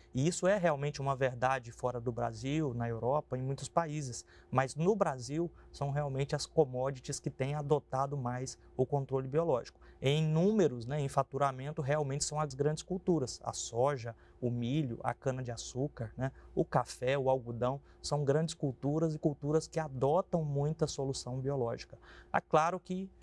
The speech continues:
os hortifrutis não deixam de usar, e muita limitação que a gente tinha de sair do controle biológico do hortifruti para as grandes culturas eram realmente as frequências de entrada de aplicações.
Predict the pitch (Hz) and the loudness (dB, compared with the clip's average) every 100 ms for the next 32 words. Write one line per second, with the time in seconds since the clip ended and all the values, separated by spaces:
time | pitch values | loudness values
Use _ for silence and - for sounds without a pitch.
0 | - - 127 143 - - 135 151 - 147 | -6 -2 2 2 0 -4 -2 -2 0 0
1 | 143 131 165 - 165 165 175 135 135 139 | 2 2 2 0 0 2 4 4 2 0
2 | 123 160 175 170 175 180 175 156 - 147 | 2 4 4 4 2 0 0 -2 -2 -6
3 | 147 135 135 135 135 - 127 120 120 - | -2 -2 -2 -4 -6 -6 -4 -4 -4 -4
4 | 143 143 170 170 170 156 156 156 147 151 | -2 -2 -2 -2 0 0 -2 0 0 0
5 | 139 127 - 127 135 127 - 135 123 - | 0 -2 -6 0 0 0 -8 -4 -2 -4
6 | - - - 127 123 110 127 185 175 - | -16 -20 -2 0 0 -2 0 0 0 -4
7 | 117 131 190 156 113 - - - 131 135 | -6 0 2 2 -2 -10 -16 -2 0 2
8 | 160 175 175 175 143 175 165 147 165 - | 0 0 -2 -2 2 2 2 0 -2 -4
9 | 175 165 - 220 - 180 190 196 160 180 | -4 -2 0 -2 2 0 2 -2 0 0
10 | 208 - 160 147 127 135 147 165 - - | 0 2 2 0 -2 -2 -2 -4 -4 -2
11 | 147 143 | -4 -4